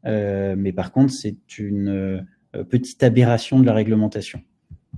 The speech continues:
Euh, sur les différentes aides pour les copropriétés, euh, on a d'abord les certificats d'économie d'énergie. On va passer sur chacune de ces aides, euh, pour que vous en compreniez le principe. Euh, vous aurez la présentation, donc je vais aller assez vite.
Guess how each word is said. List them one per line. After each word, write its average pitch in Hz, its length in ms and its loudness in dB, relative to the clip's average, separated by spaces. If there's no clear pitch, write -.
Euh, 104 760 0
sur 147 160 -2
les 143 80 4
différentes 151 460 0
aides 180 160 2
pour 156 100 -2
les 131 120 2
copropriétés, 156 880 -2
euh, 117 600 0
on 127 140 4
a 135 80 4
d'abord 139 280 2
les 135 80 0
certificats 143 420 -4
d'économie 139 320 0
d'énergie. 131 340 2
On 180 60 0
va 175 100 0
passer 131 260 -4
sur 131 160 -8
chacune 151 340 -4
de 143 100 -2
ces 131 260 0
aides, 139 220 2
euh, 123 200 2
pour 120 180 -8
que - 80 -8
vous 117 280 -2
en 113 100 -2
compreniez 135 440 0
le 127 80 0
principe. 131 500 -6
Euh, 113 480 -4
vous 110 240 -4
aurez 120 160 2
la 131 100 6
présentation, 131 880 0
donc 120 140 0
je 113 80 -6
vais 117 60 -2
aller 117 160 0
assez 117 200 -4
vite. 135 220 -4